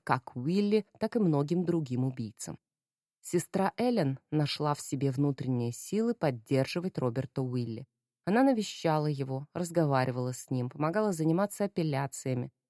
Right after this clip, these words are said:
слушала его рассказы об ужасном детстве и юности,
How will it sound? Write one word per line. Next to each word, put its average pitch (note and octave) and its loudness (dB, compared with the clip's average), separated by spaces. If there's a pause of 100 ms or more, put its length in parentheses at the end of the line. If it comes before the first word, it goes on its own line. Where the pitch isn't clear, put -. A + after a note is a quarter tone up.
(180)
слушала A#3+ 0
его G#3 0
рассказы G3+ 0
об C#3+ 0
ужасном C#3+ 0
детстве C#3+ -2
и A#2+ -2
юности, E3 -2